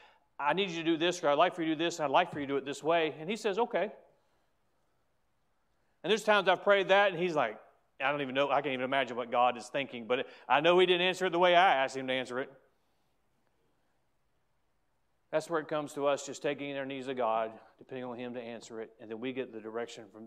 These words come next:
this or that. Paul, I remind you as we get ready to stand, Paul prayed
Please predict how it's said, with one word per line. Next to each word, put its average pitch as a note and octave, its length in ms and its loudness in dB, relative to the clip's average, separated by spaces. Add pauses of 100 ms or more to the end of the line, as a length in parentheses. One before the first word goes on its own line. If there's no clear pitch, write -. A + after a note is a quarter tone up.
(160)
this A#2+ 200 -14
or A#2+ 60 -16
that. - 200 -6 (260)
Paul, F3+ 240 2
I B2+ 80 4
remind C3+ 340 -4
you B2 100 -6
as A2+ 140 -8
we A#2 260 -10 (760)
get A#2+ 100 -14
ready B2+ 160 -2
to A2+ 80 -10
stand, B2 420 -8 (200)
Paul C#3+ 600 2 (200)
prayed B2 440 -2